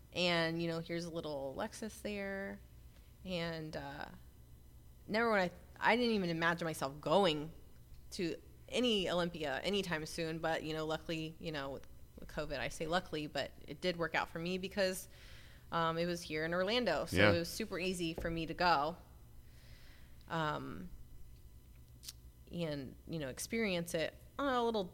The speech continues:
Speaker 1: different experience, but I still got to experience, um, the Olympia. So seeing that trifecta up there just really lit a fire up my ass
Speaker 2: Good.
Speaker 1: and be like, "I know my shit's better."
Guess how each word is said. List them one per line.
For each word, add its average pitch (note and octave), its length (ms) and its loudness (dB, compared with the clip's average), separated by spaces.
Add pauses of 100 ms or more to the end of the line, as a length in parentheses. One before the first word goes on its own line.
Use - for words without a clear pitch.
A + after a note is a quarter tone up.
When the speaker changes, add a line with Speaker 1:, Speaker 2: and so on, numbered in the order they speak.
(100)
Speaker 1:
different F#3+ 300 0
experience, D3+ 640 -4
but G#3 400 6
I F3+ 60 2
still F#3+ 220 2
got D#3 200 -2
to D3+ 80 -4
experience, G3 800 -2 (300)
um, D#3+ 400 -2
the D#3+ 120 -4
Olympia. D#3+ 320 -6
So - 300 -4 (1080)
seeing G#3+ 300 2
that F3+ 180 4
trifecta F3 480 -2
up D#3+ 120 -2
there D3+ 220 0
just D#3+ 240 -6
really D#3 240 0
lit D3+ 180 -2
a D3+ 40 0
fire D3 340 -2
up - 100 -4
my C#3+ 120 -2
ass C#3 260 -2
Speaker 2:
Good. G2+ 200 8
Speaker 1:
and E2+ 100 2
be D#2+ 100 0
like, D3+ 180 -2
"I E3+ 100 2
know E3+ 220 4
my E3 120 0
shit's - 320 -2
better." G#2+ 340 -2